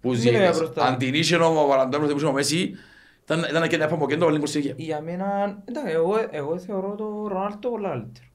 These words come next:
Speaker 1: Ποιον;
Speaker 2: Τον Ρονάλντο.
Speaker 1: Το C R seven.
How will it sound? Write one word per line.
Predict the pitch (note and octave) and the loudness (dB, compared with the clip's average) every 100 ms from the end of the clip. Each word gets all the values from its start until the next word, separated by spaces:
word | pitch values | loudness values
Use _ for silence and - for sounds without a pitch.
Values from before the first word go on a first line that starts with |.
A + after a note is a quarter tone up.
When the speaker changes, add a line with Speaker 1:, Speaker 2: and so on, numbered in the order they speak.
| _ _ _ - | _ _ _ -4
Speaker 1:
Ποιον; | C3 B2 B2 - - | -2 -2 -6 -16 -20
Speaker 2:
Τον | C#3+ D3+ | -16 -8
Ρονάλντο. | F3 E3+ - _ _ _ _ _ _ _ _ | -8 -8 -16 _ _ _ _ _ _ _ _
Speaker 1:
Το | C3 | -8
C | B2 | -6
R | A#2 C#3+ | -2 -2
seven. | - | -2